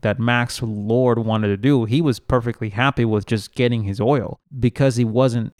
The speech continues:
Maxwell Lord anymore. He was the stone. I think seeing it from that lens, I think it makes more sense for him to just keep going until everyone is dead, basically, or destroyed.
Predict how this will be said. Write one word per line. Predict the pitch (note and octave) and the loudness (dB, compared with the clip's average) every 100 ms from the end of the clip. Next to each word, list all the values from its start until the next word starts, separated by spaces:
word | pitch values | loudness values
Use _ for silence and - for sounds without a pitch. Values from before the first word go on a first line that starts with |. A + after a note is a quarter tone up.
| - | -6
Maxwell | C#3 B2 A#2+ - G#2 | -2 0 -2 -4 -6
Lord | G#2+ D#3+ E3 | 0 2 4
anymore. | A2+ G#2 G#2 G2+ | 2 0 0 0
He | A2 | 0
was | G#2 G2+ G#2 | 2 0 0
the | G2+ | -4
stone. | - - B2 D3 G2 G2+ A#2 - | -6 -2 0 2 0 -4 -8 -6
I | A#2 | -2
think | A#2+ A2+ | -2 0
seeing | - D#3 | 0 2
it | C3+ | 0
from | B2 B2 | 0 0
that | C3 C#3+ - - | 2 0 -4 -4
lens, | C3 A2+ A2+ A#2+ | 0 0 0 -2
I | A#2 | -2
think | A2+ | 0
it | A2+ | 0
makes | A2+ A2+ - | 0 -2 -2
more | G#2+ | -2
sense | - B2 A#2 | 0 0 0
for | - G#2+ | -2 -2
him | A2+ A2 | 0 -2
to | A2 | -2
just | A2+ - | -4 -4
keep | - C3+ - - | -4 -4 -4 -2
going | B2 B2 A2 | 0 0 -2
until | G#2 G#2 G#2+ | -4 -4 -2
everyone | G#2+ G#2 G#2 G2+ | 0 0 0 -2
is | G2 - - | -4 -8 -4
dead, | G#2 F#2+ - - - | -2 -2 -10 -20 -6
basically, | A2+ A2+ - - B1+ - _ | -4 -4 -6 -6 -6 -6 _
or | A#2 G2+ | -4 -2
destroyed. | G2 - - A2+ A#2+ C#3+ C3+ | -4 -6 -2 0 0 -4 -8